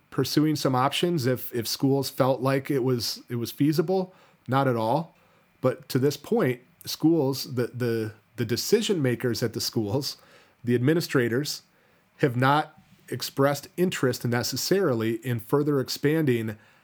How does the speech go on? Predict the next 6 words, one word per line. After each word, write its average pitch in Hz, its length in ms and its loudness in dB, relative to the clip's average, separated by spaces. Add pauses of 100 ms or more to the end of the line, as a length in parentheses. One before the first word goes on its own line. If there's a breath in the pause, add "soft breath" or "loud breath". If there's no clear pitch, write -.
how 143 360 0
regions 135 580 0
are 127 240 -2
constructed 127 880 -2
and 117 120 -6
assigned, 117 680 -2